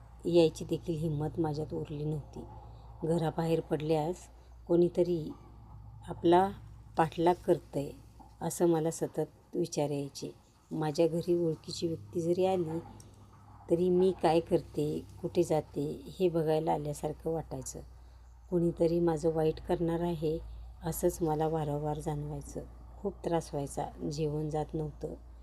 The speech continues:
कशात मन लागत नव्हतं, मनावर दडपण हो यायचं. सगळे इलाज करून झाले, मानस उपचार तज्ज्ञाकडे देखील जाऊन आले, पण उपयोग झाला नाही. अचानक मुलीकडे गेले आणि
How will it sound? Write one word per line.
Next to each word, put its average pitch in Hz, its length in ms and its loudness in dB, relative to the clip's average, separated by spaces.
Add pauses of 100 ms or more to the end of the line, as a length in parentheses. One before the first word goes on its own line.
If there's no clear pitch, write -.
(300)
कशात 175 300 0
मन 170 200 4
लागत 156 420 -2
नव्हतं, 151 340 -2 (500)
मनावर 165 460 4 (320)
दडपण 165 760 0 (200)
हो 160 200 0
यायचं. 147 500 -2 (480)
सगळे 160 260 4
इलाज 165 380 0
करून 156 320 0
झाले, 151 320 -6 (220)
मानस 151 420 -2
उपचार 160 320 -4 (100)
तज्ज्ञाकडे 151 500 -2
देखील 156 400 -6
जाऊन 147 300 -4
आले, 151 260 -6 (480)
पण 175 200 6
उपयोग 151 360 2
झाला 147 320 -4
नाही. 143 320 -6 (680)
अचानक 180 520 2
मुलीकडे 180 500 4
गेले 175 360 4 (420)
आणि 165 240 0